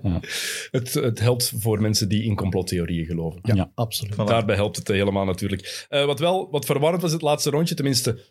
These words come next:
Speaker 2: voor het laatste rondje. Eerst mogen de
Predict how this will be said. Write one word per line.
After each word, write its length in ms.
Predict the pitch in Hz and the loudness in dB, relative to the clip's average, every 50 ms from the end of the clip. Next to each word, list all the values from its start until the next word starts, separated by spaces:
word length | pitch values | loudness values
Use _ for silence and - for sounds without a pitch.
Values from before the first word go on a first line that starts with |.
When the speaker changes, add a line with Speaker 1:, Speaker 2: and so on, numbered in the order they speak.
| _ _ | _ _
Speaker 2:
voor 220 | - - 123 127 139 | -4 -2 0 2 2
het 100 | 139 131 | 0 0
laatste 380 | 135 131 135 143 - - 147 | 0 0 2 2 0 0 2
rondje. 380 | 131 135 151 143 - 160 139 - - - - - - _ _ _ _ _ _ _ _ _ | 2 2 2 0 0 0 -2 -2 -6 -16 -20 -20 -20 _ _ _ _ _ _ _ _ _
Eerst 480 | - 139 143 120 - - - - - _ | 0 2 4 4 4 2 0 -2 -4 _
mogen 420 | - - 123 131 135 135 120 120 110 | -4 0 0 2 2 2 2 2 2
de 340 | 117 113 113 101 90 90 | 2 2 2 2 0 -4